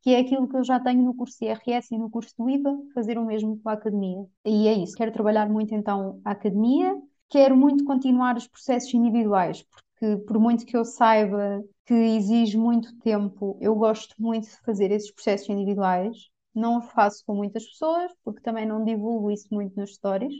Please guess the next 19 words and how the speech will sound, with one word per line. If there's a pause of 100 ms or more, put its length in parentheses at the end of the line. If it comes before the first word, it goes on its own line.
Eu
vou
fazendo
com
pessoas. (280)
A
maior
parte
das
minhas
sessões
individuais
são, (160)
inclusive,
recomendações. (160)
Vem, (100)
vem
sempre
por,